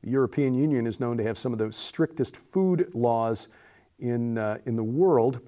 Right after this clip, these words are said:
although there are zo-, those who just say that this just stifles innovation. But, uh, if you want to look what, at what the so-called edible fat looks like when you, uh, <clears throat> see it on a plate, yeah.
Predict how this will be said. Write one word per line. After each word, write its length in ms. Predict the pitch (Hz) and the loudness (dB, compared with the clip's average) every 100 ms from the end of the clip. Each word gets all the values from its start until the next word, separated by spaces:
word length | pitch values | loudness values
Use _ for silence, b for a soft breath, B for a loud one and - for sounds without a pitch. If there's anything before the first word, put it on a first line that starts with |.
| _ _ _ _ _ - _ | _ _ _ _ _ -20 _
although 220 | 143 127 113 | -2 0 0
there 180 | 113 | 0
are 80 | 107 | -2
zo-, 220 | 101 117 | 0 -2
those 300 | 113 120 117 | 0 0 0
who 80 | 117 | -4
just 240 | 101 110 - | -6 -4 -2
say 140 | 104 | -2
that 160 | 95 120 | -4 -6
this 240 | 110 - | -6 -10
just 340 | - 113 - | -10 -10 -8
stifles 480 | - - 127 131 113 | -6 -2 0 -2 -2
innovation. 480 | 127 107 117 113 101 | -2 0 -2 -4 -4
But, 260 | 127 - 120 | -4 -2 -2
uh, 100 | 104 B B - | -2 B B -14
if 80 | |
you 140 | 170 160 190 | -14 -8 0
want 160 | 180 | 2
to 60 | 147 | 4
look 180 | 156 143 | 2 2
what, 240 | 131 151 | 0 0
at 160 | 143 135 | -4 0
what 240 | 135 - | -2 0
the 100 | 131 | -4
so-called 480 | - 143 135 120 - | 0 0 2 -2 -2
edible 260 | 139 143 117 | -2 0 -2
fat 400 | - 165 165 - | -2 0 0 -2
looks 240 | 113 - | -8 -6
like 240 | 120 110 - | -4 -4 -6
when 160 | 117 | -6
you, 280 | 110 107 107 | -4 -4 -4
uh, 1500 | 101 98 _ _ _ _ _ _ _ _ _ - 170 - 90 | -4 -6 _ _ _ _ _ _ _ _ _ -12 -6 -4 -6
<clears throat> 80 | - | -10
see 260 | - 170 147 | -6 0 0
it 80 | |
on 100 | 120 | 0
a 60 | 107 | -8
plate, 420 | - 160 110 - - _ _ _ _ _ _ _ _ _ _ _ _ _ _ _ _ _ _ _ | -2 0 0 -4 -18 _ _ _ _ _ _ _ _ _ _ _ _ _ _ _ _ _ _ _
yeah. 240 | 120 98 | -6 -6